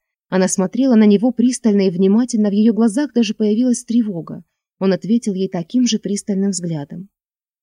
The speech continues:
"Если говорить правду, то для меня честь, что вы позволили мне так много",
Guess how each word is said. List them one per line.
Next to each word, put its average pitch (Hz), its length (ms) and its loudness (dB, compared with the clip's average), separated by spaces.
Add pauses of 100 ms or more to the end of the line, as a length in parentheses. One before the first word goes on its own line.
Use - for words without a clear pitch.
"Если 202 260 0
говорить 220 380 2
правду, 233 380 0
то 214 120 0
для 202 160 2
меня 226 240 6
честь, 254 380 0
что - 160 -6
вы 190 100 -4
позволили 208 520 0
мне 202 160 2
так 214 180 -2
много", 220 520 2